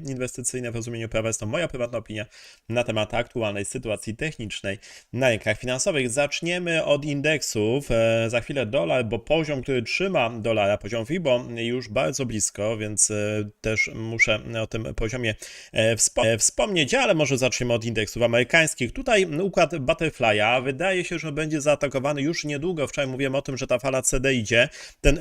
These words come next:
wolumen i tendencja, jaką zaznaczaliśmy na wolumenie, na obrotach, ona się utrzymuje, więc to jest bardzo ważna informacja techniczna, czyli mamy pełną zgodność.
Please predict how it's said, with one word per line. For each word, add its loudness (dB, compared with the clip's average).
wolumen 4
i -2
tendencja, 0
jaką 0
zaznaczaliśmy 2
na 0
wolumenie, 0
na 0
obrotach, 2
ona -2
się -4
utrzymuje, 0
więc -2
to -2
jest -2
bardzo -2
ważna 0
informacja 0
techniczna, -2
czyli -6
mamy -2
pełną -4
zgodność. -2